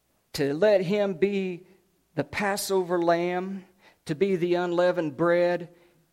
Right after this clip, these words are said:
and then to be the first one risen, you know what the first Feast of First Fruits is? You offer the best, the first, to God,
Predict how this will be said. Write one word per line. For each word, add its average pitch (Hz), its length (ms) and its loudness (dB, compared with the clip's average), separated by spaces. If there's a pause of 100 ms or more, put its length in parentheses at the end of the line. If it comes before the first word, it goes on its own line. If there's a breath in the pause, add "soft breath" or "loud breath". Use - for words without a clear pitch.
(120)
and 147 160 0
then 170 220 -2
to 151 140 -12
be 170 320 -4
the 143 120 -2
first - 540 -6
one 175 240 -2
risen, 170 400 -2
you 175 100 -2
know 190 120 -2
what 180 180 0
the 147 80 -12
first 175 460 -8
Feast 180 320 -6
of 147 80 -12
First 175 320 -4
Fruits 180 340 -8
is? 185 320 -6 (300 loud breath)
You 190 260 6
offer 185 340 6
the 147 120 0
best, 143 760 2 (520 soft breath)
the 151 120 2
first, 190 680 0 (160)
to 165 100 -2
God, 180 640 2